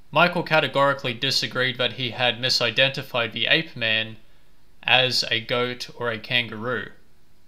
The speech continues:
Michael told reporters from the Townsville Bulletin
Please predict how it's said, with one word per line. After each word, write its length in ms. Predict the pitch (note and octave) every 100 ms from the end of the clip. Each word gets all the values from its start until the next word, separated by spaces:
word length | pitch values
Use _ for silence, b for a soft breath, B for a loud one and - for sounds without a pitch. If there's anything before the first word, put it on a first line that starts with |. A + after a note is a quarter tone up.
| - - - - -
Michael 320 | D3 E3 D#3
told 320 | - E3 D#3+
reporters 640 | C3 - C#3 C#3 B2 A2+
from 200 | - B2+
the 100 | A#2+
Townsville 480 | A2+ C#3+ C#3+ C3 A#2
Bulletin 640 | G#2 D3+ D#3 - A#2 A2